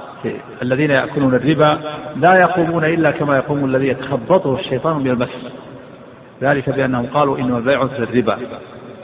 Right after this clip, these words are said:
وكذلك أيضًا، آه، في الحديث: "إن الشيطان يجري من آدم مجرى الدم"، هذا ما-، مذهب المعتزلة وأهل البدع،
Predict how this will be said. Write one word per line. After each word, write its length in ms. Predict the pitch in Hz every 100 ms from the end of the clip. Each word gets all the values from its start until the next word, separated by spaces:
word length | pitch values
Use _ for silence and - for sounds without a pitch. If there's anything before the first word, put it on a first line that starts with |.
| -
وكذلك 500 | 143 - 131 156 131
أيضًا، 460 | 139 139 143 147 120 - 127 113 110
آه، 300 | 104 104 104 107 - - - - - - - - - - -
في 60 | 143
الحديث: 360 | - 131 151 131 143 143 -
"إن 100 | 127
الشيطان 440 | 123 - 127 147 139
يجري 240 | 165 151
من 200 | 139 127
آدم 300 | 139 139 131
مجرى 200 | 120 120
الدم"، 300 | - 117 101
هذا 160 | 175 190
ما-، 180 | 165 - 156
مذهب 220 | 147 147
المعتزلة 480 | 135 - 131 113 110
وأهل 120 | 113
البدع، 320 | 110 127 113